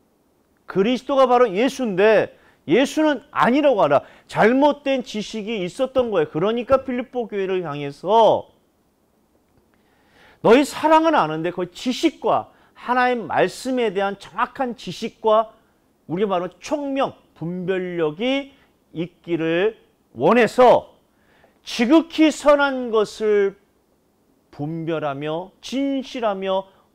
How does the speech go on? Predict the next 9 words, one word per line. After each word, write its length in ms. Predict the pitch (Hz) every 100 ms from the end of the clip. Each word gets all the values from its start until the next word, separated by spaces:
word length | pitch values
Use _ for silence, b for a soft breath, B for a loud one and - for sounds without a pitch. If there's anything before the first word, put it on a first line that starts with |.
| -
허물 360 | 208 208 196 190
없이 480 | 107 123 - 151 - _ _ _ -
이렇게 400 | 220 277 208 - b b b
지극히 560 | - 226 302 311 302
선한 440 | - 247 214 143 127
것, 160 | - _ _ _ _ _ _ _ _ _
선한 420 | - 151 175 175
것이 220 | 156 -
무엇인지, 680 | 143 127 143 - 113 98 -